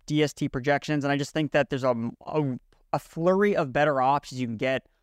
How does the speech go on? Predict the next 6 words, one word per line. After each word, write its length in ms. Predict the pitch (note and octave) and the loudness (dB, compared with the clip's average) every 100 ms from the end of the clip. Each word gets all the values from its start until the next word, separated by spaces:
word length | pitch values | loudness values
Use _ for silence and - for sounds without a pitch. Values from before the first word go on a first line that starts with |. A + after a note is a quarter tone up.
| _ - | _ 0
off 240 | C#3+ C3+ | 0 2
waivers. 400 | C#3+ C3+ A#2 G#2+ - | 0 0 0 -4 0
Broncos, 500 | D3+ C#3+ B2 G#2 - | 2 2 2 -2 0
Steelers, 460 | D3 C#3+ A#2 G2+ | 2 4 2 -2
Jaguars, 640 | - D3 C#3+ B2 A2 F2+ - | 0 2 2 0 -2 -2 -4
Seahawks, 580 | - D#3 B2+ A2+ F#2 | -2 0 4 2 2